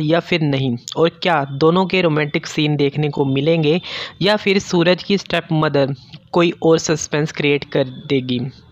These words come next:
तो जल्दी से आप जाइए उल्लू के प्लेटफॉर्म पे इस सीरीज को देखने के लिए और बाकी सीरीज की अपडेट्स, रिव्यू और एक्सप्लेनेशन के लिए हमारे चैनल को आप सब्सक्राइब कर सकते हैं।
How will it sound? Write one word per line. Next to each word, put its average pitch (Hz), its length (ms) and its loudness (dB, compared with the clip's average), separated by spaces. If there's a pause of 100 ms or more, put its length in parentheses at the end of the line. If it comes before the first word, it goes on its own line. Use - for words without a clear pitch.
(120)
तो 147 100 2
जल्दी 147 380 0
से 185 160 2
आप 180 160 0
जाइए 147 340 2
उल्लू 151 280 2
के 170 180 0
प्लेटफॉर्म 143 560 -2
पे 160 160 0
इस 165 200 -2
सीरीज 160 380 -2
को 170 180 0
देखने 143 420 0
के 156 160 -2
लिए 135 300 0 (420)
और 190 160 2
बाकी 151 360 0
सीरीज 180 360 0
की 196 180 2
अपडेट्स, 156 420 0
रिव्यू 160 420 2
और 165 140 6
एक्सप्लेनेशन 170 800 0
के 156 140 0
लिए 139 260 2
हमारे 143 400 -2
चैनल 139 320 -2
को 156 180 0
आप 143 240 -2
सब्सक्राइब 139 600 -6
कर 127 120 -2
सकते - 400 -10
हैं। 127 220 -8